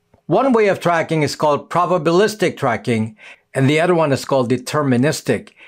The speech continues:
And some of these two methods are combined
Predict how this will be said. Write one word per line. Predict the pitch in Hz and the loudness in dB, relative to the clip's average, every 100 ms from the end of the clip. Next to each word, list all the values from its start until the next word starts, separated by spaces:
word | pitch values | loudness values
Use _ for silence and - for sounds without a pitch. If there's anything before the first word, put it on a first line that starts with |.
| - | -10
And | 113 | -6
some | 107 151 165 | -2 0 0
of | 160 | 0
these | 160 - | 0 -2
two | - 147 | -2 0
methods | 143 185 180 165 | 2 0 -2 -2
are | - 151 | -2 -4
combined | - 131 123 127 120 113 | 0 0 2 0 0 -4